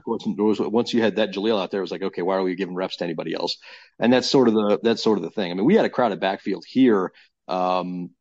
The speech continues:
you know, throughout training camp because Sean Payton brought in a bunch of his own guys, you know, Tony Jones and guys like that as well. And so, um,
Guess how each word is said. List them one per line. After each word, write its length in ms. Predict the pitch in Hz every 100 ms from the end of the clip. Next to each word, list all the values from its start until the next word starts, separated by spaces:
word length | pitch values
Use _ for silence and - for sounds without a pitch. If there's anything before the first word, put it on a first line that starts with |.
| _
you 100 | -
know, 120 | 104 92
throughout 260 | 113 98
training 300 | - 113 113
camp 320 | 101 104 92 85
because 220 | 87 92
Sean 200 | 110 95
Payton 300 | 110 107 90
brought 220 | 98 98
in 40 |
a 60 | 95
bunch 200 | 98 95
of 40 |
his 140 | 87 87
own 180 | 95 90
guys, 560 | 90 95 95 90 85
you 80 | 95
know, 80 | 85
Tony 320 | - 98 90
Jones 500 | 82 90 90 90 85
and 100 | 85
guys 220 | 90 90
like 140 | 85 82
that 180 | 98
as 100 | 85
well. 360 | - 95 98 90
And 100 | 87
so, 280 | - 87 85 - - _
um, 460 | - 92 90 90